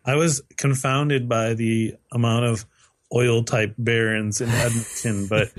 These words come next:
Speaker 1: you triple it when you go to Calgary, which is a, a bigger, a denser city with people.
Speaker 2: Yeah.
Speaker 1: So I
Speaker 2: Yeah.
Speaker 1: guess that makes sense, but it's just weird. Like, they have,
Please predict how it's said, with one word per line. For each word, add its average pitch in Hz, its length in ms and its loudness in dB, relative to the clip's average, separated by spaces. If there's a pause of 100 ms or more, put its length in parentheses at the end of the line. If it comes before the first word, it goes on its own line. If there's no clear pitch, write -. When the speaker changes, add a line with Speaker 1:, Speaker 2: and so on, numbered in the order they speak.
(200)
Speaker 1:
you 131 120 0
triple 160 460 0
it 107 160 2
when 117 140 0
you 113 140 0
go 110 260 2
to 101 540 -2 (340)
Calgary, 117 580 0
which 120 200 0
is 156 120 0
a, 135 200 2 (340)
a 117 60 -2
bigger, 120 440 0
a 110 120 -4
denser 127 500 0
city 98 520 -2 (100)
with 107 240 -6
people. 127 220 0 (160)
Speaker 2:
Yeah. 95 180 -2 (260)
Speaker 1:
So 131 200 0
I 117 40 4
Speaker 2:
Yeah. 113 80 2
Speaker 1:
guess 123 260 0
that 107 160 -4
makes 104 280 -6
sense, 113 380 -2
but 120 160 -2
it's 113 160 -2
just - 220 -2
weird. 110 340 2
Like, 101 220 0
they 107 180 0
have, 107 380 0